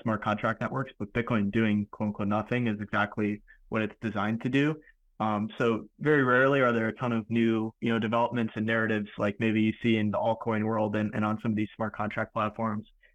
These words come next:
Uh, but I would say, yeah, o-, ordinals are probably the, uh, the most exciting, uh, new development to,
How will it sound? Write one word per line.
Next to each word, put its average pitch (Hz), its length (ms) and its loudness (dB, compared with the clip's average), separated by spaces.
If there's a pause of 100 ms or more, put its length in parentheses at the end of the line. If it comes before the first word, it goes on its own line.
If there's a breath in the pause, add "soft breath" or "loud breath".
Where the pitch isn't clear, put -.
(140)
Uh, 104 240 0
but 113 260 0 (100)
I 117 100 0
would 113 140 -2
say, 120 120 0
yeah, 110 220 2 (120)
o-, 123 200 -2
ordinals 117 340 0
are 110 60 0
probably 104 460 0
the, 104 220 0
uh, 101 180 -2 (140)
the 110 60 -2
most 107 260 0
exciting, 101 640 0 (460)
uh, 101 140 0
new 104 200 2
development 101 680 -2
to, 98 300 -2